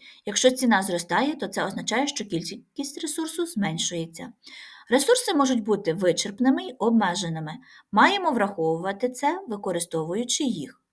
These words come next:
Однією з глобальних проблем людства є брак ресурсів. Люди споживають без обмежень і виснажують запаси.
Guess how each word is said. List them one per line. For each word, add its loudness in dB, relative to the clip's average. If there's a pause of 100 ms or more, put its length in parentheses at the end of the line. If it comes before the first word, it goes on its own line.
(360)
Однією 4
з 0
глобальних 0 (120)
проблем -2
людства -4
є -4
брак -4
ресурсів. -6 (480)
Люди 2
споживають 0
без 0
обмежень 0
і -2
виснажують -2
запаси. -8